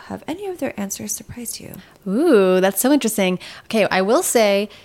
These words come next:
Speaker 2: Kate Hart has this incredible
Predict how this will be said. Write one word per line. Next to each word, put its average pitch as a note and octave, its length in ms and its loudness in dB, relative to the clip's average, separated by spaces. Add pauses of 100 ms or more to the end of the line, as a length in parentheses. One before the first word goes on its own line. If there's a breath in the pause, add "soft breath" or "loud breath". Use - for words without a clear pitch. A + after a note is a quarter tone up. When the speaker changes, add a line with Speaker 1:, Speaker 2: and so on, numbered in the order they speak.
(120)
Speaker 2:
Kate E4 240 2
Hart G#3+ 260 2
has F#3 220 0
this F3+ 160 -4
incredible F3+ 1160 2